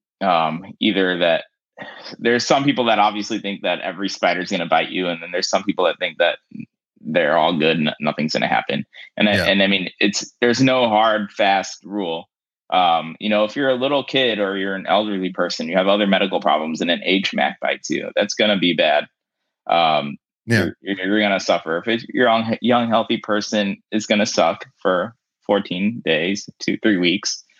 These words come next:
Speaker 1: Um, but you'll, you'll probably be okay. You're gonna
Speaker 2: Yeah.
Speaker 1: have pain. I was actually reading one report where, uh, there was a nineteen-year-old kid that got, uh,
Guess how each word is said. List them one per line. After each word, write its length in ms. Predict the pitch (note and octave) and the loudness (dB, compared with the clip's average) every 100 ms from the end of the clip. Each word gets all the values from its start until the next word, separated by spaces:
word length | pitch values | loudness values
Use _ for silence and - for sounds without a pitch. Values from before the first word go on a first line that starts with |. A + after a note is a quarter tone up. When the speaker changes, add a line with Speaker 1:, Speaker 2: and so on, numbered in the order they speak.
| _ - | _ -2
Speaker 1:
Um, 480 | F2 E2+ D#2+ E2+ G2 | 2 4 2 0 0
but 220 | G2 - | 0 0
you'll, 220 | A2 A2+ - | -2 -2 -4
you'll 140 | A2+ | -2
probably 300 | - A2 G#2+ | 0 2 2
be 120 | G#2 | 2
okay. 360 | G2 G2+ F#2+ D2+ - _ _ _ _ _ | 2 2 0 -2 -10 _ _ _ _ _
You're 120 | - F#2+ | -4 0
gonna 120 | G2 | 2
Speaker 2:
Yeah. 100 | G2+ | 2
Speaker 1:
have 120 | F#2 | 0
pain. 280 | - G2 - - | -2 -6 -4 0
I 100 | A2 | 2
was 120 | B2+ | 2
actually 280 | A#2+ B2+ G#2+ | 0 0 2
reading 300 | G#2+ G2+ G2 | 2 2 2
one 180 | G2+ G#2+ | 2 0
report 380 | F2+ F2 D#2+ | -2 -2 -2
where, 180 | - E2 | 0 2
uh, 200 | D#2 D2+ - _ _ _ | 2 0 -4 _ _ _
there 60 | F#2 | -6
was 80 | F#2 | -2
a 40 | |
nineteen-year-old 680 | F2 G2 - G2 G2 E2+ - | 0 -2 -2 -2 0 -2 -2
kid 240 | - F2 - | -2 0 0
that 140 | - | 0
got, 420 | C#2+ - - - | 0 -2 -6 -2
uh, 300 | D2+ C#2+ C#2+ | 0 2 -2